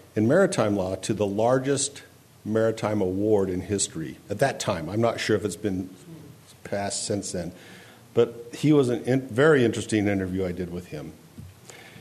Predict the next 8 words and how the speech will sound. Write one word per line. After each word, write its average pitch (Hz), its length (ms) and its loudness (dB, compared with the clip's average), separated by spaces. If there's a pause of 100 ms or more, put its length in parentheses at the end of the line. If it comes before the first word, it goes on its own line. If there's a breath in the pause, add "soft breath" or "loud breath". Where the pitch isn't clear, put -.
(220 loud breath)
And 180 100 2
then 220 120 6
this 233 200 6
guy, 107 220 4
Rory 165 380 6
McDougall. 131 720 4
Rory 147 260 4
McDougall 156 600 4